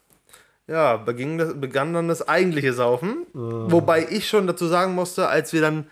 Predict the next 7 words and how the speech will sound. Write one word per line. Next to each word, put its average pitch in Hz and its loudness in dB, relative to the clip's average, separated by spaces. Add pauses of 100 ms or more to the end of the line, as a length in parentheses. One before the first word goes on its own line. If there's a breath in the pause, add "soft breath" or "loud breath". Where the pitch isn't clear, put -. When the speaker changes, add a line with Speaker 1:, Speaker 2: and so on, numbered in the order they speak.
(360 loud breath)
Speaker 1:
an 147 0
den 147 0
ersten 165 0
Stand 175 0
gekommen 175 0
sind, 165 -2
ähm, 139 2